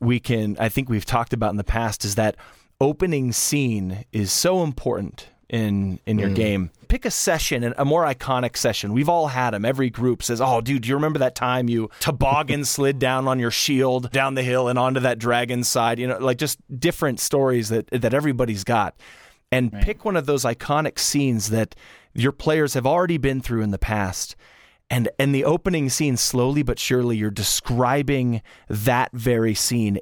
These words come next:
Speaker 1: in the perspective of the characters, and they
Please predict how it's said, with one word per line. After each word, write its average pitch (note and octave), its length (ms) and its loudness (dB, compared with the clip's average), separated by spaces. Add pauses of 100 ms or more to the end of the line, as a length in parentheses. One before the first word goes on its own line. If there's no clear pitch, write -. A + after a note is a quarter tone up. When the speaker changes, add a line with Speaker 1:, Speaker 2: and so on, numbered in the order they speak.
Speaker 1:
in C3 180 2
the C#3 80 0
perspective B2 840 0
of A#2 260 0
the A#2 120 0
characters, B2 840 0 (480)
and B2 220 2
they B2 580 0